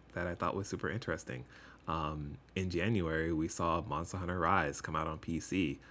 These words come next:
which was a game that I played a little bit on the Switch, and I was, once they announced P C version, I was like, "I'm gonna wait," because I know it's gonna be a definitive version,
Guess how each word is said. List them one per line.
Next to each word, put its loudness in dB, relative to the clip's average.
which -4
was 0
a -2
game -2
that 2
I 4
played 6
a 4
little 8
bit 8
on 6
the 4
Switch, 4
and 0
I 2
was, -2
once -4
they 4
announced 0
P 4
C -4
version, 2
I 4
was 0
like, -2
"I'm -4
gonna -2
wait," 6
because -4
I -2
know 0
it's -6
gonna -4
be 0
a -4
definitive -4
version, 2